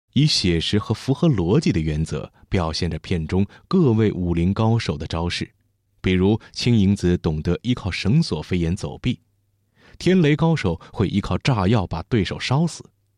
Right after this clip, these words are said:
看到这些，就足以感受到影片的新颖。Cut！正当吴思远为徐克导戏的创作不断的赞叹的时候，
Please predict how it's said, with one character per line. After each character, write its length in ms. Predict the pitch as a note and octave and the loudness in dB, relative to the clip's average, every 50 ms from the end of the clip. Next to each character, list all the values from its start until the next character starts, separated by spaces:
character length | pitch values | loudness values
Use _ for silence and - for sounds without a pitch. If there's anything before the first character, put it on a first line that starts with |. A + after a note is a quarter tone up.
| _ _ _ - - | _ _ _ -20 -10
看 220 | - B2+ - B2+ G#2 | -6 -2 0 2 2
到 100 | G#2 G#2 | 2 2
这 200 | - E3+ E3 G#2 | 2 2 0 0
些， 400 | - - - D#2+ D#2 - - _ _ _ _ | 0 -2 -4 -4 -6 -6 -8 _ _ _ _
就 160 | - - G2 | -4 -2 -2
足 320 | E2+ - - G#2 B2+ E3+ D3+ | -2 -2 0 2 2 4 4
以 140 | G#2 F#2+ | 2 0
感 280 | - - F#2 D#2 E2 E2 | 0 0 -2 -4 -4 -4
受 200 | - - F2 D#2+ | -4 -4 -4 -2
到 160 | - E2+ - - | -2 -4 -6 -6
影 200 | - E2 E2+ D#2 - G#2 | -6 -6 -6 -6 -8 -10
片 180 | - - F#2+ D#2+ | -6 -4 -4 -4
的 80 | D#2 D#2 | -4 -4
新 260 | - - G2 F#2+ F#2 | -4 -2 0 0 0
颖。 140 | D#2+ - - - _ _ _ _ _ _ _ _ _ _ _ _ _ _ _ _ _ _ _ _ _ _ _ _ _ _ _ | -2 -4 -10 -18 _ _ _ _ _ _ _ _ _ _ _ _ _ _ _ _ _ _ _ _ _ _ _ _ _ _ _
Cut！ 680 | - - F#3 G#3+ A3 A3 A3 A3 A3 A3 A3 A3 G#3+ - - _ _ _ _ _ _ _ _ _ _ _ _ _ _ _ _ _ | -6 -2 -2 0 0 2 2 2 2 2 0 0 -2 -4 -8 _ _ _ _ _ _ _ _ _ _ _ _ _ _ _ _ _
正 200 | - D3 C#3 C3+ | 0 2 4 4
当 160 | C3 C#3 C#3+ C3+ | 4 4 4 4
吴 140 | A2+ A#2+ | 2 2
思 160 | - - C3 A#2 | 0 2 2 2
远 320 | G2+ F#2 E2+ D#2+ D#2+ E2+ | 4 4 4 4 2 2
为 140 | F2+ F2+ E2+ | 2 2 0
徐 180 | - - G2 | 0 0 -2
克 160 | F#2 - G2 E2+ | 0 0 0 0
导 240 | - E2+ D#2 D#2+ | 0 0 -2 -2
戏 140 | D#2 - F2+ | -2 -4 -4
的 80 | E2+ D#2+ | -6 -6
创 320 | - - G2+ F2+ D#2+ D#2 | -6 -4 -4 -4 -4 -4
作 180 | - - D#2+ D2+ | -6 -6 -6 -6
不 260 | - - E2 E2 G2 | -6 -6 -4 -4 -2
断 220 | - G#2 F2+ D#2+ | -2 -2 -2 -2
的 80 | - E2 | -4 -8
赞 300 | - - G#2+ F#2 D#2+ D#2 | -6 -4 -4 -2 -2 -4
叹 180 | - - F2 D2+ | -6 -8 -10 -10
的 80 | - | -10
时 140 | - - - | -10 -12 -14
候， 260 | - - - - _ | -14 -16 -18 -20 _